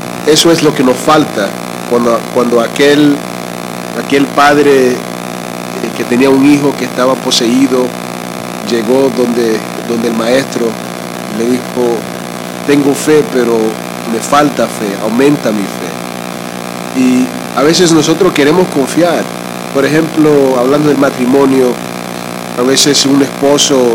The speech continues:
eh, en algunos casos, eh, eh, son, son infieles a su,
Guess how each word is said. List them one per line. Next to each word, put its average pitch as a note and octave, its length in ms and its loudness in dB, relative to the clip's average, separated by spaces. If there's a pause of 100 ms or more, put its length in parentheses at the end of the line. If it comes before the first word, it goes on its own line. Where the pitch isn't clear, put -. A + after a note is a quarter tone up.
(420)
eh, A2+ 240 -2
en A2+ 60 -2
algunos B2 340 0
casos, B2 680 0
eh, G#2+ 40 -2
eh, A#1+ 2250 -8
son, C#3 320 2
son C#3 220 2
infieles C3+ 480 2
a B2 80 0
su, - 160 -2